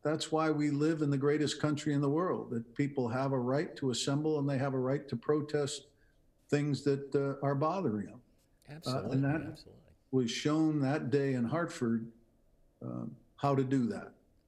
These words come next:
Speaker 1: Uh, it was peaceful, it was nonviolent, uh, was respectful. Uh, when the ceremony was over and, uh, the leaders moved inside to have a,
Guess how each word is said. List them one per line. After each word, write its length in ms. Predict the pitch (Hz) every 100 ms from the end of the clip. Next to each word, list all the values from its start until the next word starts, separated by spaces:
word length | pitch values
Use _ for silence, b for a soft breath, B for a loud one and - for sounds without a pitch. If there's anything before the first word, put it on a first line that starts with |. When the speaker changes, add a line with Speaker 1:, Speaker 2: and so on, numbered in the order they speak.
| -
Speaker 1:
Uh, 220 | 113 113
it 80 | 113
was 160 | 113
peaceful, 600 | - 156 156 - 160 151 - - -
it 40 |
was 120 | -
nonviolent, 800 | 131 127 131 127 131 135 135 135 - - _ _ _ _ _ - -
uh, 340 | 113 110 110 110 -
was 180 | 127 -
respectful. 800 | - - 151 143 - 143 135 B B B B B B _
Uh, 140 | 120 113 -
when 420 | 127 120 120 123 120
the 100 | 117
ceremony 680 | - 135 135 135 139 135 131
was 300 | 131 117 110
over 540 | 127 147 147 151 143
and, 320 | 117 117 110 - - -
uh, 180 | 139 131
the 100 | 127
leaders 500 | 120 135 131 127 113
moved 340 | 120 131 127
inside 680 | 127 120 113 131 143 143 135 -
to 120 | 120
have 320 | 127 120 117
a, 140 | 117